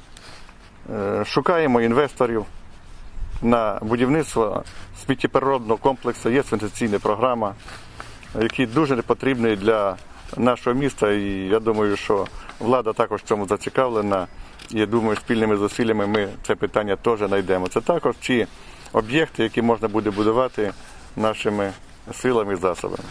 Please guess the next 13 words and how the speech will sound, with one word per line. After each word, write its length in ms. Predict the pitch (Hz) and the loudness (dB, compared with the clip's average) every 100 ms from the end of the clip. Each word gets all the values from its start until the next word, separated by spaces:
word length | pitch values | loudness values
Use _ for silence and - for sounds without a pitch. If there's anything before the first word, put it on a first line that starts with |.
| - - - - - | -16 -18 -16 -16 -4
Хотілося 520 | 135 196 190 175 170 | 0 2 2 2 2
б 40 | |
відмітити, 600 | 165 180 180 156 - - | 0 0 0 0 -2 -2
що 280 | - - 127 | -6 0 2
на 120 | 123 | 2
території 480 | - 143 147 160 151 | 2 0 4 2 4
міста 260 | 147 - 143 | 0 0 0
Кузнецов 500 | 139 139 - 151 - | 0 0 2 0 0
працюють 560 | 135 131 151 139 127 | -2 0 2 0 2
і 120 | 135 - | 0 0
інші 360 | 165 143 - 104 | 0 0 0 -2
будівельні 520 | 95 107 113 110 107 | 0 2 2 4 2
організації. 680 | 107 101 104 95 - 95 | 2 2 2 2 -2 -4